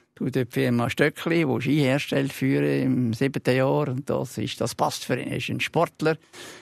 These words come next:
Er kann mit diesen Leuten viel besser umgehen, als mit unseren Händlern, die das erste Mal herausfinden, äh, wie wenig du von der Kunst verstehst.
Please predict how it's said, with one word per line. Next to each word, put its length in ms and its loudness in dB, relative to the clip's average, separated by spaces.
Er 100 -4
kann 140 2
mit 140 0
diesen 160 6
Leuten 260 2
viel 160 2
besser 380 0
umgehen, 380 4
als 160 0
mit 140 4
unseren 340 4
Händlern, 440 4
die 200 2
das 80 -10
erste 300 2
Mal 140 2
herausfinden, 600 2
äh, 360 -4
wie 200 2
wenig 260 2
du 100 0
von 200 -2
der 80 -2
Kunst 360 -2
verstehst. 500 0